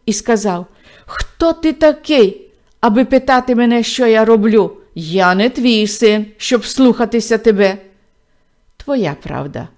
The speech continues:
відповів дроворуб, "але я пожалів тебе,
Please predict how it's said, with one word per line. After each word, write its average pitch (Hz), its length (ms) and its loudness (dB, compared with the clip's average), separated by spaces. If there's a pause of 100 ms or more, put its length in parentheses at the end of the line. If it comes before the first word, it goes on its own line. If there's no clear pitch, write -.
(380)
відповів 175 520 -6
дроворуб, 170 600 -6 (480)
"але 180 180 -6
я 185 160 -4
пожалів 185 600 -4
тебе, 160 380 -6